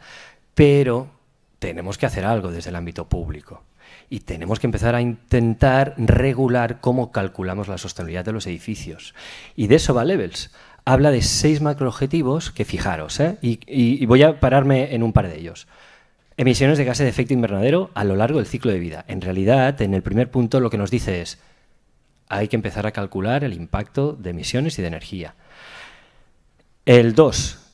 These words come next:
economía circular. El tres, consumo, eh, de agua. El cuatro, salud. Cinco, adaptación. Adaptación.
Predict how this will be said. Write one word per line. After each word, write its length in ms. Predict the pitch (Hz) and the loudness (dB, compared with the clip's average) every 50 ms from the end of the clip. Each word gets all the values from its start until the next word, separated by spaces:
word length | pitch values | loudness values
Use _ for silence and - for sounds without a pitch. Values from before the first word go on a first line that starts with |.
| _ _ _ _ _ _ - - - | _ _ _ _ _ _ -20 -10 -6
economía 400 | - 127 131 120 117 120 120 113 | 0 2 4 4 4 4 2 2
circular. 400 | - 110 - 104 101 104 101 104 | 0 -2 -2 0 0 0 0 -2
El 100 | 104 101 | -2 0
tres, 560 | - 135 139 117 104 - - - - - - - | 2 4 4 4 4 2 -2 -4 -6 -10 -10 -8
consumo, 680 | - 104 98 - - 127 123 131 131 135 151 143 - _ - | -6 -6 -4 -2 0 2 4 4 4 2 0 -2 -6 _ 0
eh, 260 | 117 110 107 104 104 | 2 2 4 2 2
de 100 | 101 104 110 | 2 2 2
agua. 400 | 113 104 95 98 101 98 120 - | 2 2 2 0 0 0 0 -2
El 180 | - 113 110 107 | -2 -2 -2 0
cuatro, 600 | - 135 139 135 135 - 117 107 98 104 - - | 4 6 6 6 6 2 -4 -6 -6 -8 -10 -10
salud. 480 | - - - 120 110 113 120 123 104 - - - - - - - _ _ _ | -10 -6 -2 -2 2 2 4 2 2 0 -4 -12 -14 -14 -14 -18 _ _ _
Cinco, 540 | - - - 127 113 101 - 107 101 - - | -2 0 2 2 2 2 0 -2 -4 -4 -2
adaptación. 840 | - 120 110 107 107 101 - - 101 90 - - 107 85 85 85 85 - - _ _ - | 0 2 2 2 2 2 0 -2 -4 -2 -2 -2 -2 -2 -4 -6 -12 -16 -20 _ _ -6
Adaptación. 720 | 117 107 98 98 92 - - 90 - - 98 85 80 - | -4 -2 -2 -2 -4 -6 -8 -8 -8 -8 -8 -10 -10 -12